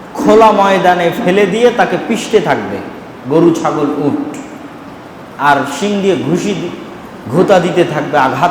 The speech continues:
করতে থাকবে। যেই দিনের একদিনের সমান হবে পঞ্চাশ হাজার বছরের সমান, দুনিয়ার পঞ্চাশ হাজার বছরের সমান হবে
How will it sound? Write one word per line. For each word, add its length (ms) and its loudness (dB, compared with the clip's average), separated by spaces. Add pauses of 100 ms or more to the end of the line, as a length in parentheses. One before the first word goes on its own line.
(140)
করতে 220 -4
থাকবে। 420 -6 (520)
যেই 260 4
দিনের 480 0
একদিনের 680 2 (140)
সমান 240 -2
হবে 300 -2 (140)
পঞ্চাশ 560 0 (200)
হাজার 360 0 (480)
বছরের 580 0
সমান, 220 -6 (840)
দুনিয়ার 480 6 (160)
পঞ্চাশ 480 0 (100)
হাজার 340 2
বছরের 460 0 (100)
সমান 220 -4
হবে 260 -2